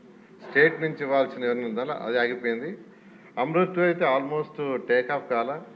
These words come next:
దానికి కూడా మ్యాచింగ్ ఫండ్ ఇవ్వాలా. మ్యాచింగ్ ఫండ్ ఇస్తేనే ముందుకు పోతాయి.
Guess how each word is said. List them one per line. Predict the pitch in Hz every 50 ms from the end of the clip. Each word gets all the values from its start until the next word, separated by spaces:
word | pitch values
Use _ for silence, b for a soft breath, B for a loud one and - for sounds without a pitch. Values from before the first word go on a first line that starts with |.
| b b b b b b b b - 104
దానికి | 117 131 143 151 151 135
కూడా | 165 160
మ్యాచింగ్ | 143 131 123 127 127 - - 147 127
ఫండ్ | - 127 120 117 120
ఇవ్వాలా. | 113 113 113 110 123 143 151 - - - - b b b b - -
మ్యాచింగ్ | 107 117 131 131 - 170 147
ఫండ్ | 131 156 151 151 147
ఇస్తేనే | 139 143 - 156 151 143
ముందుకు | 123 113 113 113 127 127
పోతాయి. | 113 117 113 117 123 143 160